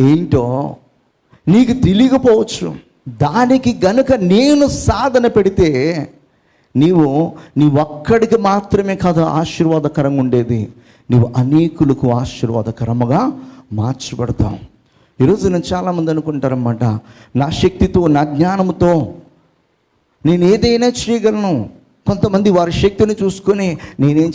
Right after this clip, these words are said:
చేయగలనులే, నాకంత శక్తి లేదులే" అని చెప్పేసి అనుకుంటారు. అయితే ఇక్కడ దేవుని యొక్క సన్నిధానములకి మనం వచ్చినప్పుడు,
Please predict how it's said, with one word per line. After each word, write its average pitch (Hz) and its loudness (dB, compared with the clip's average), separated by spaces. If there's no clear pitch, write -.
చేయగలనులే, 139 0
నాకంత 131 -2
శక్తి - -2
లేదులే" 127 -2
అని 120 -2
చెప్పేసి 107 -8
అనుకుంటారు. 98 -10
అయితే 120 -2
ఇక్కడ 107 -4
దేవుని 165 0
యొక్క 131 -2
సన్నిధానములకి 123 -2
మనం 113 2
వచ్చినప్పుడు, 117 -4